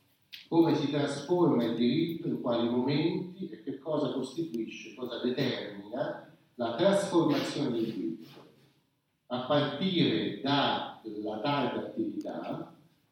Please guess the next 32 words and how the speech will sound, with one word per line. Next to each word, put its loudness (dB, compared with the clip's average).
speriamo 2
di 0
arrivare 2
fino -4
alla -4
fine 4
dell'Ottocento -2
e -10
del -6
Novecento. -14
Quindi 2
io 8
salterò 4
molte 2
cose, 4
perché 0
mi 4
interessano 0
i -2
momenti -2
di -4
cambiamento 0
e -4
non 0
tanto -2
i -10
momenti -16
di -20
stasi -4
o -16
non -16
di, -10